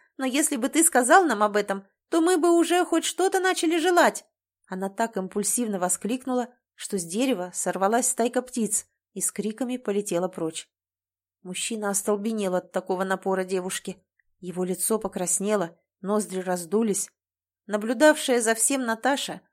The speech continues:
Подумала, что сейчас ещё и пар из ушей у него повалит.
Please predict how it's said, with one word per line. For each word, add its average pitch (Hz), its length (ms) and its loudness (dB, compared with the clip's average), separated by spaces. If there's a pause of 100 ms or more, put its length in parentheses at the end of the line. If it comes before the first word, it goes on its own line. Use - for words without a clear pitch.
(220)
Подумала, 277 580 2
что 254 240 -4
сейчас 277 560 -2
ещё 277 240 -2
и 302 100 4
пар 302 320 2
из 214 160 2
ушей 208 300 0
у 208 100 0
него 202 280 0
повалит. 196 540 2